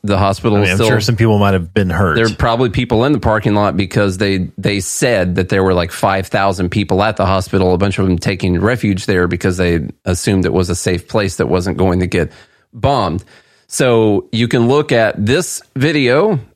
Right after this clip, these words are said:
Speaker 1: that is allegedly from the morning when the sun comes up.
Speaker 2: Did you
Speaker 1: That
Speaker 2: see the cemetery?
Speaker 1: Now, you, <laughs> I haven't seen the cemetery
Speaker 2: <laughs>
Speaker 1: yet, but what is destroyed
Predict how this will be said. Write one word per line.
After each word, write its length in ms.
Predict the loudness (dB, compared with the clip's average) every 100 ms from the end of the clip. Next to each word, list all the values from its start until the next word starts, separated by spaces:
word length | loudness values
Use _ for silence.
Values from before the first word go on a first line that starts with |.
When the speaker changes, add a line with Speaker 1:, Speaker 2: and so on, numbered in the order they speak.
| _ _ _ -10
Speaker 1:
that 200 | -2 0
is 140 | 2
allegedly 720 | 2 2 2 2 0 0 0
from 540 | 0 0 2 2 0 -4 _ _ _ -2
the 140 | 0
morning 540 | 4 4 2 2 2
when 200 | 2 2
the 160 | 2 2
sun 300 | 0 0 2
comes 340 | 2 2 2
up. 320 | 2 0 -4 -4
Speaker 2:
Did 120 | 0
you 60 | 0
Speaker 1:
That 40 |
Speaker 2:
see 140 | 2
the 80 | 2
cemetery? 600 | 2 0 2 2 2 -2 -6 _ _ -2
Speaker 1:
Now, 100 | 0
you, 140 | 2
<laughs> 100 | 2
I 60 | 2
haven't 160 | 0 0
seen 180 | 0 0
the 40 |
cemetery 600 | 2 0 2 2 2 2
Speaker 2:
<laughs> 120 | 2
Speaker 1:
yet, 140 | 0 -2 -12 _ _ _
but 260 | -4 -2 2
what 160 | 2 2
is 180 | 0
destroyed 800 | 0 -2 0 2 4 4 2 -2